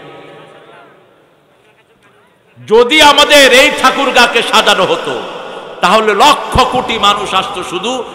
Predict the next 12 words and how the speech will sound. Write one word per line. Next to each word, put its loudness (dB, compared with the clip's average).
ঠাকুরগাঁ 0
ভিজিটে। -6
কারণ -4
ঠাকুরগাঁ -4
শহরে -4
ঢুকতে -6
যে 0
সুন্দর -4
নদীর -6
চর, -2
যে 2
সুন্দর -6